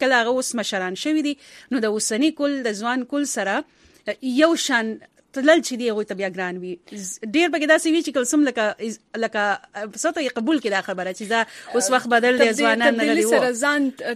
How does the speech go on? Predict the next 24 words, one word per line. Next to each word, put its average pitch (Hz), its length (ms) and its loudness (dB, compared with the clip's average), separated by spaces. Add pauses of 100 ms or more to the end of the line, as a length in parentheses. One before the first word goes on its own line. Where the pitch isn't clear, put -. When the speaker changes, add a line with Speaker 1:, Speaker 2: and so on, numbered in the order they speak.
Speaker 2:
ځان 285 320 0
تبدیل 262 400 -4
کړي. 240 160 -8
خو 262 80 0
ډېر 277 120 6
Speaker 1:
فلیکسیبل 277 200 0
Speaker 2:
خلک 262 260 -2
Speaker 1:
شي. 240 60 -10
Speaker 2:
داسې 269 260 -2
وي 277 140 -6
چې 277 140 -8
فلیکسیبل 233 640 -6
نه 254 80 -2
وي 262 160 -2
یا 220 140 -4
ځان، 240 240 -2
Speaker 1:
مهم. 226 240 -8
Speaker 2:
ځان، 220 280 -6
ځان 247 220 -4
نه 269 60 -2
بدلوي. 240 320 -4
تاسو 311 340 0
لکه 240 240 -2
د 226 280 0